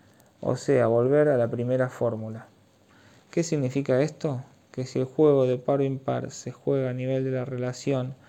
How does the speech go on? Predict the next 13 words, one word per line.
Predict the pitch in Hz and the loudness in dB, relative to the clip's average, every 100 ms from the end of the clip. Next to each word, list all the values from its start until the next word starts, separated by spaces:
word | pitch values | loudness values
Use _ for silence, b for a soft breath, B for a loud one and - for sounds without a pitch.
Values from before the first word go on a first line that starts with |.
| B B B | B B B
dual, | 139 143 147 160 160 - b b b b b _ - | 4 8 8 4 -2 -10 b b b b b _ -2
de | |
la | 123 | 0
equivalencia | 120 131 127 139 135 127 120 | 2 4 4 4 0 -4 -2
del | 117 120 | 0 2
otro | 135 131 - | 2 2 -2
al | 117 | -2
uno, | 135 151 151 151 147 147 | 0 0 -2 -4 -6 -8
del | 127 120 117 - _ | -6 -6 -6 -10 _
alter | 143 143 139 131 | 0 0 0 0
ego | 127 120 117 - | 0 -4 -6 -10
al | 160 135 | -6 -2
ego, | 139 143 143 | 0 0 -4